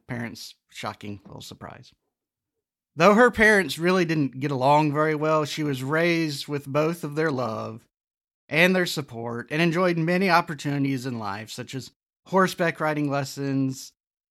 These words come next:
uh, competitions in the horseback riding world, ski trips, debutante balls, chartered flights, things that schlubs like us never get to enjoy.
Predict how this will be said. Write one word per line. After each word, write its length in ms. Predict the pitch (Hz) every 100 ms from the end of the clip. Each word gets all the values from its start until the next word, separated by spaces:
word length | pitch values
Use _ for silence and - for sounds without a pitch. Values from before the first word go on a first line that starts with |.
| _
uh, 400 | 127 127 120 120 120
competitions 1200 | - 170 165 147 170 147 156 151 143 139 135 - -
in 140 | 131
the 80 | 135
horseback 540 | 135 135 - 147 135
riding 340 | 143 139 135 131
world, 520 | 131 135 131 127 131 _ _ _ -
ski 380 | - - 175
trips, 480 | 170 - 160 147 135
debutante 640 | 127 151 151 151 160 151 139
balls, 420 | 143 139 135 131
chartered 460 | - 160 151 139
flights, 680 | - 131 123 120 - - - _ _ _ _ _ _ _ _ _ _
things 360 | - 185 170 143
that 260 | 151 139 -
schlubs 400 | - 151 143 127
like 200 | 131 120
us 280 | 120 113
never 180 | 127 113
get 180 | 117 117
to 120 | -
enjoy. 380 | 117 113 117 120